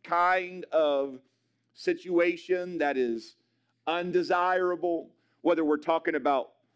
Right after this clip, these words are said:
culture and cultural trends and the way that the world is just rapidly going further and further and further away from God, or we're talking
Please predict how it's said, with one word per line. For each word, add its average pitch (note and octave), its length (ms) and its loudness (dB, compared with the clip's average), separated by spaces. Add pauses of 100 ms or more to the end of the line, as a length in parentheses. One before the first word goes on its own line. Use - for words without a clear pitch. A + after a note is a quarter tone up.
(460)
culture F#3 800 0 (340)
and C3 220 -2
cultural F3 600 0
trends F3+ 1040 -6 (600)
and D3 180 0
the C#3+ 60 4
way E3+ 480 2
that C#3+ 360 2
the D3+ 80 2
world F3 600 4
is C#3+ 180 -2
just - 380 -2 (160)
rapidly E3 840 0
going D3+ 440 -2 (180)
further F#3 460 2
and B2 280 -2
further F#3 420 2
and B2+ 260 -2
further E3 380 2
away C#3+ 420 0
from A2 300 -6
God, E3 420 2
or B2+ 120 2
we're A#2 140 0
talking C#3 640 -4